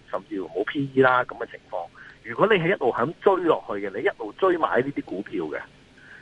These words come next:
咁，但係突然間個股市有個調整咧，呢啲股你真係有機會冇受保，因為你，你，因為你買嗰陣時，你睇得個前景唔太好啊嘛，但係，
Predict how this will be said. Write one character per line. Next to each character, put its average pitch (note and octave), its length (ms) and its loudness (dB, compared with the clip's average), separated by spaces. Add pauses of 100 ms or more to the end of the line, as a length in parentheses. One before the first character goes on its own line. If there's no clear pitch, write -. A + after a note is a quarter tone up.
(140)
咁， F#3 240 4 (420)
但 A#2 120 4
係 C#3 160 2
突 - 80 0
然 G2+ 100 -4
間 D3 120 4
個 E3 120 6
股 - 220 -4
市 C3+ 100 0
有 A2+ 120 6
個 A2+ 100 0
調 C#2+ 200 -6
整 E2+ 140 0
咧， B2 80 6
呢 D#3 80 8
啲 G#3 260 2
股 A2+ 220 4
你 C3 100 6
真 C#3+ 160 4
係 B2+ 100 -6
有 E2+ 120 -4
機 B2 100 -4
會 A2+ 120 -4
冇 - 260 -14
受 - 200 -8
保， - 80 -10 (120)
因 D#3 120 6
為 A#2+ 140 4 (640)
你， A#2+ 80 0 (100)
你， C3 140 4 (500)
因 F#3 80 8
為 E3 120 2
你 A#2+ 40 -2
買 A#2+ 100 -4 (120)
嗰 C#3 140 0
陣 G2 60 -8
時， E2 140 -12
你 F#2+ 60 -6
睇 - 180 -4
得 - 100 2
個 G#2+ 100 -4
前 - 200 -12
景 F2 100 -16
唔 A2 120 -12 (240)
太 F#2+ 260 4
好 E2 80 0
啊 F#2 120 4
嘛， A2+ 120 2
但 F#2+ 140 4
係， - 40 -8